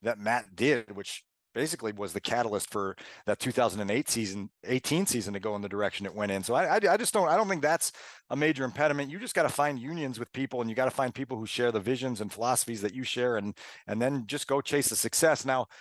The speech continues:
look, I've had other conversations, and, and, like, obviously the talk the last two weeks has been, how are they gonna revamp this coaching staff? We go back to what we started this entire hit with, and it's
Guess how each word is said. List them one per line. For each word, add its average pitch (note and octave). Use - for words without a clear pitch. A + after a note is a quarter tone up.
look, D3+
I've E3
had F#3
other F3+
conversations, C3
and, C3
and, A#2+
like, B2+
obviously D3
the A#2
talk -
the A#2+
last B2
two C#3+
weeks B2
has A2
been, A#2
how A#2
are A#2+
they A#2
gonna A2+
revamp A2
this G2+
coaching B2
staff? F#2+
We C3+
go D#3
back C#3+
to B2+
what B2
we B2
started B2
this G#2
entire A2
hit A#2+
with, A2
and A2
it's G#2+